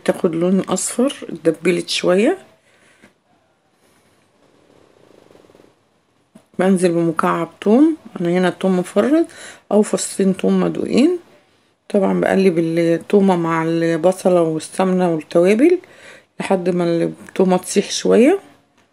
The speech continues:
تفك شوية مع البصل كده، تت-، نقلبها في بعض. بكون طبعا مجهزة الطماطم ومصفيها من القشر، بنزل كده على البصلة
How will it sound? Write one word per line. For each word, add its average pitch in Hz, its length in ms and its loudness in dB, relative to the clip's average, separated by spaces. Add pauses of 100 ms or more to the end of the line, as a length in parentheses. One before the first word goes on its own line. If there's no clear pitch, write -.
(220)
تفك 196 400 -4
شوية 208 300 2
مع 175 180 0
البصل 190 360 -2
كده، 202 240 0
تت-، - 400 -8
نقلبها 175 460 0
في 151 100 -10
بعض. 285 260 0 (2000)
بكون 202 320 2
طبعا 196 280 2
مجهزة 180 640 0
الطماطم 196 680 0 (480)
ومصفيها 185 680 0
من 175 120 0
القشر، - 580 -2 (560)
بنزل 190 360 2
كده 190 260 0
على 165 300 0
البصلة 233 540 0